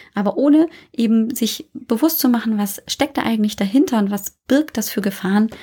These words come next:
brauchen wir über die Nebenwirkungen halt nicht sprechen. Es gibt einige Indikationen, wo definitiv bioidentische Hormone absolut obsolet sind. Bei Krebserkrankungen, bei der betroffenen Person oder aber einfach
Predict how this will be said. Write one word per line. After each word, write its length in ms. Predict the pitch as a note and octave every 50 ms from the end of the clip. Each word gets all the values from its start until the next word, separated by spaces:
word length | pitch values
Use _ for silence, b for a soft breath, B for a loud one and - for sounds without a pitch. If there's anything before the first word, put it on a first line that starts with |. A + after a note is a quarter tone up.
| B B B
brauchen 260 | B - - - - G3+
wir 80 | G3
über 160 | G3 G3 F#3+ F#3+
die 120 | F#3 G3
Nebenwirkungen 720 | F#3+ F#3+ G#3 B3 B3 A#3 G3+ G#3 G#3+ - G#3 G3 F#3+ F#3+ -
halt 200 | F3 E3+ - -
nicht 180 | F#3+ E3+ - -
sprechen. 380 | - - - G3 - - - _ _ _ _ _ _ _ _ _ _ B B B B B B B B B B B B B B B B B B _ _ _ _ _ _ _ _ _ -
Es 120 | G3 -
gibt 300 | - D#4 D#4 - - - _ _ _ _ _ -
einige 460 | - A3 A#3 C4 C4+ C#4+ C4+ - C#4+
Indikationen, 800 | - - - C4+ C4 C4+ C4+ - A3+ - - A#3+ C4+ C4+ C4 G#3+
wo 140 | G#3 A#3+ B3+
definitiv 760 | B3 A#3 A#3 A3+ - A3+ A3 G#3+ G#3+ - A#3 A#3 A#3+ - -
bioidentische 680 | - A3 A#3 B3 - A3 - G3+ G3+ G3 G#3 G3 G3+
Hormone 400 | G3 G3 F#3+ F#3+ G3 G3 G3 G3 -
absolut 480 | - G3+ G#3+ - - G3+ F#3+ G3 G3 -
obsolet 480 | - - - - F3+ F3 E3+ E3 E3
sind. 340 | - E3 - - - - _ _ _ _ _ _ _ _ _ _ -
Bei 460 | - F#3 F3+ F3 F#3 B3 D4+ D4 _ -
Krebserkrankungen, 1000 | - - G#3+ - - - - - - A#3 A3+ A3+ A#3 A3+ A3 A3 G#3+ A3 G#3+ - _ _ _ _ _ _ _
bei 120 | - G3 F#3
der 100 | F#3 F#3
betroffenen 480 | G#3 G3 - - C4 - - B3+ A3+
Person 320 | - - G#3 G#3 G#3+ A3 F3+
oder 200 | - G#3 A3 E3+
aber 240 | - - - -
einfach 340 | - G3 G3 - G3+ G3+ -